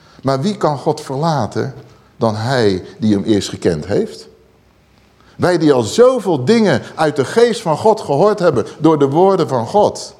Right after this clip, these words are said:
Het zou toch bijna onmogelijk zijn om hem nog te verlaten, vindt u ook niet? Want dit is een heftige uitspraak uit Kronieken. "Indien je hem zoekt,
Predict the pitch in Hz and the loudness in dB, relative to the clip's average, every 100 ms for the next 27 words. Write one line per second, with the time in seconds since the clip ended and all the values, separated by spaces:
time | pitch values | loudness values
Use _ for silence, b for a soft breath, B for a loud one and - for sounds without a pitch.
0 | _ _ _ _ b b b b 131 - | _ _ _ _ b b b b -8 -4
1 | 123 98 95 92 95 92 - 107 151 247 | -4 -4 -6 -4 -4 -4 -4 -2 0 0
2 | 254 143 107 - 104 113 120 131 143 - | -2 -4 -4 -2 -2 0 -2 0 -2 -2
3 | 151 196 254 233 185 135 165 165 226 202 | -2 -2 -2 -2 -2 -4 -4 0 0 0
4 | 135 85 - - _ _ _ _ _ _ | -2 -6 -12 -20 _ _ _ _ _ _
5 | _ _ _ b b b b 170 240 208 | _ _ _ b b b b -2 0 0
6 | 180 175 240 240 160 165 240 - 240 233 | 0 2 2 0 0 0 -2 -2 -2 0
7 | 202 196 - 202 196 190 - 101 B B | 0 -2 0 0 0 0 -4 -6 B B
8 | B B 190 196 180 180 160 139 120 208 | B B 2 2 4 4 4 2 2 2
9 | 311 - | 2 0